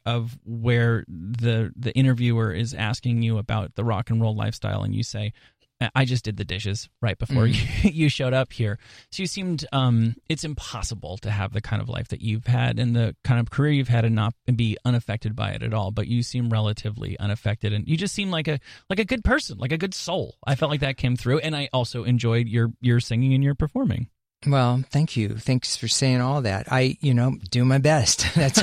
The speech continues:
Speaker 1: <laughs>
Speaker 2: that's all I do. Um, I, uh, I've,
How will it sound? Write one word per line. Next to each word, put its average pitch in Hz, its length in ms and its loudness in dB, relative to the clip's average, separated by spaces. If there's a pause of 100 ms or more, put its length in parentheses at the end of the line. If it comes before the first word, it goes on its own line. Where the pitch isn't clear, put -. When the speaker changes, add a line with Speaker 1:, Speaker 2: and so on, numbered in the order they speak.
(140)
Speaker 1:
<laughs> - 160 -14
Speaker 2:
that's 147 200 4
all 139 180 6
I 135 100 6
do. 127 320 4
Um, 117 480 2 (580)
I, 131 320 2
uh, 57 420 0 (800)
I've, 156 200 6